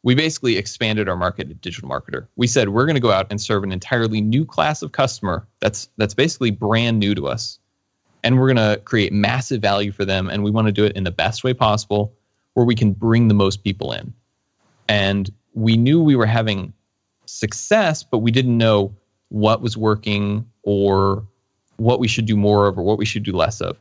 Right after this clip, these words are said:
And so redefining how we were measuring success was kind of the key to changing how we thought about paid traffic and letting us scale and grow the business and reach this totally brand new audience.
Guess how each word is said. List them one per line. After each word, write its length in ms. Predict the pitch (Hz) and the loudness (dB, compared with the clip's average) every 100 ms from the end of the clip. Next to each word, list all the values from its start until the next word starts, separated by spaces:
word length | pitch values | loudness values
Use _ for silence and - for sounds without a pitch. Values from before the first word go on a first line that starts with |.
| - | -4
And 140 | 107 | -2
so 320 | - 110 104 | 2 2 2
redefining 800 | 104 113 165 165 - 123 120 110 | 0 0 2 0 2 0 0 0
how 240 | 104 - 131 | -2 -2 0
we 140 | 135 | 2
were 140 | 117 104 | 2 2
measuring 380 | 104 101 98 | 0 -2 -6
success 460 | 90 104 - 98 - | -8 -10 -4 -4 -4
was 140 | 101 | -8
kind 160 | - 120 | -6 -4
of 80 | 101 | -2
the 80 | 107 | -6
key 420 | - 117 107 104 | -6 -2 0 -2
to 500 | - 107 101 98 98 - _ _ _ _ _ | -2 -2 0 -2 -6 -14 _ _ _ _ _
changing 480 | - - 143 135 135 | -8 0 2 4 4
how 140 | 127 | 2
we 140 | 120 104 | 4 2
thought 180 | 101 101 | 2 0
about 220 | 95 - | -2 -2
paid 180 | 104 92 | -4 -2
traffic 520 | 78 71 - 82 - - | -4 -4 -4 -8 -8 -2
and 140 | 110 | 2
letting 260 | 117 143 131 | 4 4 2
us 240 | 104 - - | -2 -6 -12
scale 580 | - - - 101 104 104 | -14 -10 -4 -2 0 -2
and 140 | 107 | -2
grow 140 | 107 104 | -2 -2
the 80 | |
business 460 | 98 143 151 104 - 117 | 0 0 0 -2 -2 -4
and 100 | 117 | 0
reach 240 | 123 123 | 0 0
this 160 | 107 101 - | -2 -4 -6
totally 380 | - 135 123 107 | -2 0 2 0
brand 240 | 101 92 | 0 -2
new 60 | 95 | -2
audience. 500 | - 50 - - - | -4 -6 -12 -18 -18